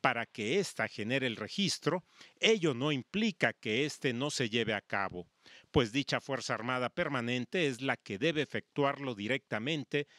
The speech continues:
y de manera inmediata, por lo cual deberá disponer de cuentas de acceso a la base de datos.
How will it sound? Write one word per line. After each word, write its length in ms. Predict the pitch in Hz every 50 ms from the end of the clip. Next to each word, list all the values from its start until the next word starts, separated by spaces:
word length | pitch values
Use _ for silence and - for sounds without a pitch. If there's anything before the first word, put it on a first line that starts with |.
| _ _
y 120 | 147 135
de 140 | 123 202 220
manera 440 | 180 127 110 113 127 131 127 131 123
inmediata, 760 | 117 104 104 101 101 92 110 110 110 101 - _ - 92 87 _ _ _ _ - - _ _
por 180 | 139 120 104
lo 120 | 107 101 -
cual 360 | - - 117 120 139 170 - _ _ _ _ -
deberá 340 | 143 135 120 131 143 175
disponer 600 | 185 190 175 - - - 135 123 139 175 180 139 110
de 120 | 110 110
cuentas 480 | - - 139 143 139 131 - 135 120 98
de 80 | 117
acceso 640 | 104 - - - - 185 180 - - - 113 92 87
a 60 | 95
la 140 | 92 92 95
base 360 | 92 120 123 117 - - 120
de 160 | 104 101 107 95
datos. 680 | 107 98 92 - - - 95 - - - - -